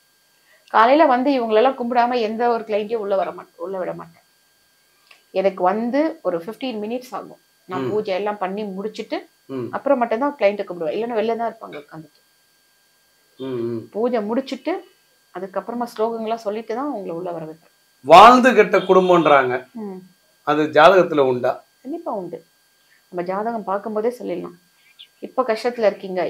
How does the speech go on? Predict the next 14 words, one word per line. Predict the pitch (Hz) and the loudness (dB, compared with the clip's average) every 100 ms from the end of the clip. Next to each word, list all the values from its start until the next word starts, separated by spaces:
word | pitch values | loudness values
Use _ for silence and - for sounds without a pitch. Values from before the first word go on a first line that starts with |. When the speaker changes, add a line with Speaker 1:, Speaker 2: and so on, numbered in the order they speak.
| - | -6
Speaker 1:
இவ்வளோ | 226 294 330 | -2 6 6
பணம் | 320 285 330 | 6 2 2
விட்டிருக்கீங்கன்னு | 294 330 311 269 262 247 | 0 -4 -4 -6 -6 -4
கூட | 285 | -6
சொல்லிடலாம். | 220 196 160 165 _ - - - _ - _ _ _ _ _ | -6 -14 -16 -20 _ -20 -20 -20 _ -20 _ _ _ _ _
கோடியில | - 233 233 214 | -6 -4 0 -2
விட்டீங்களா, | 190 208 226 | -2 -4 -2
லட்சத்துல | 247 208 - 233 214 | -2 -4 -4 -6 -6
விட்டீங்களா, | 202 208 226 | -6 -4 0
எத்தனை | 233 220 262 | 0 -2 -4
வீடு | 233 277 254 | -2 -2 -2
வித்தீங்கன்னு | 240 277 285 262 | -4 -4 -4 -2
கூட | 262 247 | -4 -4
சொல்லிடலாம். | 190 156 - | -14 -14 -20